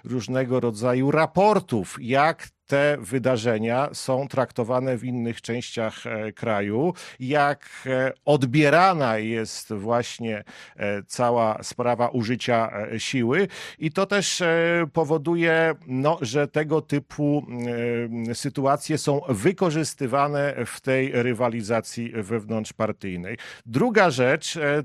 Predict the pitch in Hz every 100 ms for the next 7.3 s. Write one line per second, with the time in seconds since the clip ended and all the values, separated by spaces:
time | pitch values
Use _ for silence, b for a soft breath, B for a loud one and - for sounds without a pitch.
0 | - 143 147 151 156 131 131 143 - -
1 | 147 110 120 - 131 123 123 123 127 127
2 | 110 110 113 165 117 120 - - 104 -
3 | 120 - - 131 127 127 165 202 165 -
4 | 104 95 101 107 104 - 110 120 113 107
5 | - 117 117 92 107 104 107 104 110 113
6 | - 120 113 113 104 87 - 123 110 110
7 | 110 113 107